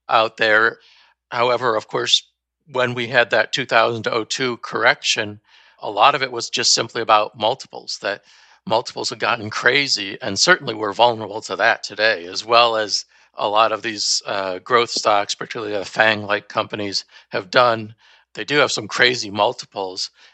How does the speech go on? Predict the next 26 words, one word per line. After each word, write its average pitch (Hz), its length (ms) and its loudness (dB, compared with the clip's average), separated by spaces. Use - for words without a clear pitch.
And 101 240 -4
at 113 140 -2
some 151 240 2
point, 120 240 -2
sobriety 107 580 2
might 104 300 -4
come 98 240 -8
back. 101 320 -2
You 147 120 -4
know, 110 80 2
and 110 100 -2
another 123 400 2
element 113 460 2
in, 107 160 -6
in 110 120 -8
both 117 260 -4
cases 113 360 0
is 104 160 -2
that 131 180 -2
interest 131 380 2
rates 113 260 4
were 107 140 -4
low. 113 380 4
And 101 120 0
I 101 60 0
think 110 260 -2